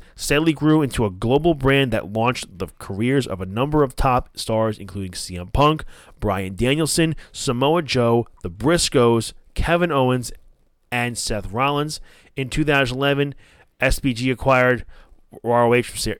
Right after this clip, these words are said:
Kerry Silkin, who will become R O H's sole owner since two thousand four.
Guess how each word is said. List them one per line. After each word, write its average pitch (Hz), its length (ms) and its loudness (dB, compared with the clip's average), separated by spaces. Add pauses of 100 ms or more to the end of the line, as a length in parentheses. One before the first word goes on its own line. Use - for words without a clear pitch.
Kerry 104 240 -2
Silkin, 170 400 2
who 131 60 -2
will 117 100 0
become 110 340 -4
R 107 140 -2
O 107 80 -2
H's 101 200 -8
sole 101 240 -6
owner 113 300 -2
since 92 240 -10
two 90 100 -10
thousand 82 300 -12
four. 160 400 4